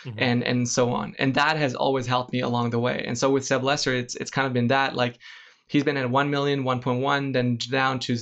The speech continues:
Speaker 2: nine hundred, back to one with a couple of good viral hits and so on. And, and he's really good at, at hitting those viral hits and hitting them strong. But then he, he flows back and, and is not consistent with his community. So, so there, there are, like,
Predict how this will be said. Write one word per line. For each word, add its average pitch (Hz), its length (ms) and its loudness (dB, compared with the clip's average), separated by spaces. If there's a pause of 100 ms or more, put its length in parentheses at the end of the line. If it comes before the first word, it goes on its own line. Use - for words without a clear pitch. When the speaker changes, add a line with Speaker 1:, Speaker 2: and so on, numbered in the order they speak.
Speaker 2:
nine 127 200 -2
hundred, 135 520 0 (240)
back 135 240 -2
to 127 160 -2
one 135 400 0 (320)
with 120 180 0
a - 80 -4
couple 127 320 0
of 123 220 -2
good 127 180 0
viral 131 340 2
hits 147 360 -4
and 131 180 -4
so 131 140 2
on. 139 160 0
And, 135 240 -2
and 143 100 0
he's 170 220 0
really 160 180 0
good 151 160 2
at, 135 220 -4 (120)
at 123 140 -2
hitting 156 420 -2
those 123 200 -2
viral 123 400 0
hits 147 180 -4
and 120 140 -8
hitting 131 300 -2
them 117 120 -4
strong. 127 600 -2 (420)
But 127 140 2
then 131 380 0
he, 139 600 -2
he 127 340 -10
flows 143 380 0
back 131 420 0
and, 123 420 0
and - 120 -2
is 117 80 -6
not 135 180 0
consistent 135 440 -4
with 123 100 -6
his 123 100 -12
community. 170 580 -2 (340)
So, 277 280 2
so 143 140 -2
there, 156 320 2
there 147 180 0
are, 147 60 2
like, 135 240 -2